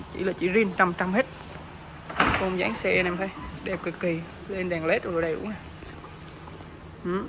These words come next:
Lên mắm là sản xuất là đầy đủ anh em ha, cột kèo lên mắm đầy đủ này. Đó. Chỉ này,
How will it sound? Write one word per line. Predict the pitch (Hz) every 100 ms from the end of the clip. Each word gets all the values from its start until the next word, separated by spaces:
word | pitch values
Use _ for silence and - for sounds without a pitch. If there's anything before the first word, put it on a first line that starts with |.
| - - - - - - - - - - - - - -
Lên | 202
mắm | 196 190 254
là | 208
sản | 175 185
xuất | 247
là | 196
đầy | 170
đủ | 165 220
anh | 226
em |
ha, | 196 185 - - -
cột | 170
kèo | - 165
lên | 170
mắm | 185 202
đầy | 202 160
đủ |
này. | 180 214 - - - - - - - - -
Đó. | 175 185 - - - - - - - - - - - - -
Chỉ | - 214
này, | 214